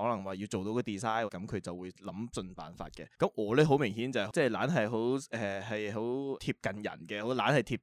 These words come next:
地噉樣嘅，好講 community，呃，stakeholder。其實呢啲係就完全唔同嘅方向啦。哇，噉樣都可以兜返嚟，我真係覺得自己好勁。<laughs> 啊，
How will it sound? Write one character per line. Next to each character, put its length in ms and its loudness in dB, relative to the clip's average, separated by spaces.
地 80 0
噉 220 -4
樣 220 0
嘅， 180 0
好 60 0
講 280 0
community， 720 -2
呃， 80 -6
stakeholder。 540 -4
其 100 0
實 80 6
呢 120 0
啲 100 4
係 100 6
就 120 0
完 360 -4
全 140 -8
唔 80 -12
同 140 -8
嘅 80 -6
方 200 2
向 160 0
啦。 200 -2
哇， 180 0
噉 100 -8
樣 180 -4
都 100 2
可 100 0
以 40 0
兜 180 -2
返 180 -4
嚟， 140 -8
我 40 -10
真 120 -6
係 40 -12
覺 60 -8
得 80 -10
自 120 -14
己 60 -10
好 120 -16
勁。 100 -16
<laughs> 0 -
啊， 140 12